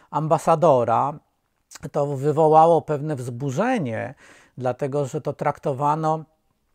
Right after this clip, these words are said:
jako coś niepoważnego, jako załatwianie przez Cyrankiewicza sobie synekury.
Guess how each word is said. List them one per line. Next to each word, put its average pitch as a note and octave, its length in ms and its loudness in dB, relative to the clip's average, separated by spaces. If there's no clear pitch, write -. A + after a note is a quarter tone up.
jako F3+ 280 -4
coś - 300 -10
niepoważnego, D3 840 -2
jako A#2+ 360 -6
załatwianie D3 640 -2
przez - 220 -10
Cyrankiewicza D3+ 680 -4
sobie D3 260 -6
synekury. C#3 640 -6